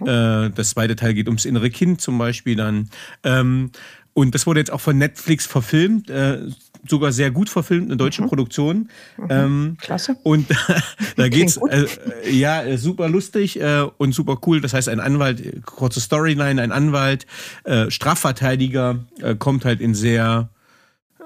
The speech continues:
Speaker 2: spannungsgeladene Situationen mit, äh, gewalttätigen Mafiabossen und lernt durch Achtsamkeit quasi, sich selbst sehr erfolgreich zu regulieren und eine nicht, äh, ja, eine nicht unwesentliche Karriere dann selber dort zu machen durch seine Achtsamkeit.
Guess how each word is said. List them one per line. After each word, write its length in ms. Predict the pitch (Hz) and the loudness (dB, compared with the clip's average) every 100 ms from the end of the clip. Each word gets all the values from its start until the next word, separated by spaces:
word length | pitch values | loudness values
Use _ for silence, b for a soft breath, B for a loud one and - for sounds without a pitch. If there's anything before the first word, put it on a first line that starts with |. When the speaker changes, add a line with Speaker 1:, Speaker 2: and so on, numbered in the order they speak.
| 381 302 269 | -20 -16 -8
Speaker 2:
spannungsgeladene 1200 | - - 151 165 - 131 127 127 131 131 123 123 - | -2 2 4 2 2 0 2 2 2 2 2 0 -2
Situationen 640 | 87 135 143 120 156 156 | -2 0 2 2 2 2
mit, 220 | 143 127 - | 2 2 0
äh, 100 | 117 | -2
gewalttätigen 560 | 143 127 131 143 117 127 | 0 0 0 0 0 0
Mafiabossen 760 | 151 - 117 127 - 156 156 B B | 0 0 0 0 0 0 0 B B
und 140 | - 127 | -2 2
lernt 320 | 120 131 143 | 4 2 0
durch 160 | 139 - | -2 -2
Achtsamkeit 720 | 147 - 160 143 151 127 113 | -4 0 0 2 0 0 -2
quasi, 560 | - 127 117 127 123 B B | -2 0 2 2 0 B B
sich 220 | - 139 | 0 2
selbst 280 | 151 170 - | 2 0 0
sehr 220 | 143 165 | 2 2
erfolgreich 500 | 151 - 160 156 151 | 0 -2 0 0 -2
zu 120 | - | 0
regulieren 760 | 135 131 123 123 143 143 151 160 B B B B - | 0 2 2 2 2 2 0 -4 B B B B 0
und 220 | 143 113 | 0 2
eine 160 | 127 | 2
nicht, 280 | 127 139 - | 4 2 0
äh, 140 | 127 113 - 233 | -2 -2 -2 -2
ja, 280 | 113 107 113 110 107 _ _ _ - | 0 0 -2 -6 -8 _ _ _ -2
eine 140 | 131 | 0
nicht 160 | 139 - | 0 0
unwesentliche 460 | 143 143 139 131 | 2 2 2 -2
Karriere 320 | 139 131 131 | 2 2 2
dann 120 | 127 117 | 2 2
selber 280 | 127 131 | 2 2
dort 160 | 131 120 | 0 -2
zu 100 | - | 0
machen 280 | 120 123 131 | 0 2 0
durch 140 | 147 | 0
seine 200 | 147 123 | 2 0
Achtsamkeit. 640 | 85 113 - 107 - 95 | 0 -2 -2 -2 -2 -4